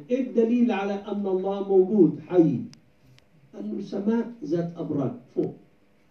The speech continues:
وأرض ذات فجاج تحت، وأنهار ذات أمواج." يعني إيه؟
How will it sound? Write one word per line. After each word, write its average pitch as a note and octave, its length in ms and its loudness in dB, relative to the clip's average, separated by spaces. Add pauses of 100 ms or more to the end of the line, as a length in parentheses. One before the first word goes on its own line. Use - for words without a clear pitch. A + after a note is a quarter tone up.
(300)
وأرض - 480 -2 (140)
ذات E3 300 2
فجاج C3+ 480 0 (320)
تحت، - 180 -12 (1120)
وأنهار D#3+ 640 0
ذات E3 360 -2
أمواج." B2+ 360 -2 (180)
يعني A#2+ 280 0
إيه؟ B2 160 2